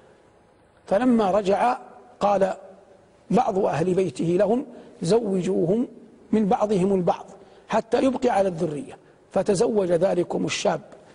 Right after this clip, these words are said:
من آل سهيل تلك الفتاة التي كانت أيضًا من آل سهيل ابن عمرو. وهذا فيه إرشاد لحكمة الله جل وعلا وكمال قدرته وما يكون في الأشياء.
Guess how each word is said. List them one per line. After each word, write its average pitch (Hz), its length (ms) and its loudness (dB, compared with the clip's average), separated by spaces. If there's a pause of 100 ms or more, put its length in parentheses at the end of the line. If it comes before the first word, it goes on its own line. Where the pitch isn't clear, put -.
(140)
من 180 220 0
آل 185 240 2
سهيل 240 520 0 (360)
تلك 247 300 0
الفتاة 175 480 0
التي 180 280 -2
كانت 185 340 -4
أيضًا 196 240 0
من 170 220 -4
آل 175 220 -2
سهيل 185 380 0 (400)
ابن 180 160 0
عمرو. 233 300 -2 (640)
وهذا 190 440 0 (1400)
فيه 233 380 0
إرشاد 185 380 -2 (440)
لحكمة 214 460 0
الله 180 320 0
جل 175 280 -2
وعلا 180 340 0
وكمال 175 560 -2
قدرته 175 400 -2
وما 180 200 -2
يكون 170 440 -2 (300)
في 190 80 -2
الأشياء. - 440 -4